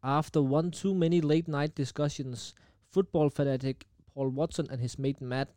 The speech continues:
Conrad hatched the perfect plan. Find the world's worst national team, become citizens of that country, and win an international cap by playing for them.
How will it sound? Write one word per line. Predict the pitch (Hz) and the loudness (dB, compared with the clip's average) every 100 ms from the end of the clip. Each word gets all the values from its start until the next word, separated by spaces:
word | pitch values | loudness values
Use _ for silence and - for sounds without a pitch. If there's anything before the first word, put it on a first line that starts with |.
| _ | _
Conrad | - 165 185 175 - _ _ _ _ | -4 0 0 -2 -6 _ _ _ _
hatched | - 180 - | 0 0 0
the | - | -6
perfect | - 180 180 175 - | 0 2 2 0 0
plan. | 135 127 113 101 _ _ _ _ _ _ - | -2 -2 -4 -10 _ _ _ _ _ _ 0
Find | 135 147 | 2 2
the | 147 | 0
world's | 131 135 143 151 - _ _ _ _ _ _ _ _ | 2 4 4 2 -6 _ _ _ _ _ _ _ _
worst | 147 139 156 165 - | -4 2 4 2 -4
national | 139 143 147 151 123 | -8 -4 -2 -2 -4
team, | - 170 196 214 _ _ _ _ _ - | -2 -2 -2 -4 _ _ _ _ _ -8
become | 139 151 139 | 0 2 2
citizens | - 175 190 160 - | 2 2 4 0 0
of | 135 | 0
that | 147 - | 0 2
country, | 165 185 214 202 _ _ _ - | 0 0 0 -2 _ _ _ -6
and | 151 143 | 0 4
win | 185 202 - | 6 4 -4
an | 151 147 | -4 -2
international | 147 135 156 165 - 131 | -2 0 0 0 0 -2
cap | - 165 - - | 0 -2 -2 -2
by | 139 | -2
playing | - 160 165 | 0 2 2
for | 135 120 | 0 -2
them. | 113 107 | -4 -12